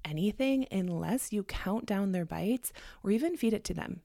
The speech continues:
I bet you're even worried that they're just not getting enough, and certainly not enough of the things that you know that they need.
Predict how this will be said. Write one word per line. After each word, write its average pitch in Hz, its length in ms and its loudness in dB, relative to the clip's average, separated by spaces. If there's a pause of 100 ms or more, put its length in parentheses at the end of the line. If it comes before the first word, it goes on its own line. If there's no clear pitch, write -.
(840)
I 214 40 0
bet 220 260 -2
you're 214 160 -2
even 190 320 2
worried - 460 -4
that 175 240 -4
they're 190 100 0
just 196 320 -2
not 175 220 -2
getting 202 280 0
enough, 175 480 -2
and 180 300 0
certainly 285 380 0
not 262 260 2
enough 196 300 2
of 202 100 -4
the 190 80 -2
things 185 320 0
that - 140 -6
you 175 160 0
know 170 480 0
that 170 140 -4
they 156 360 -2
need. 143 320 -4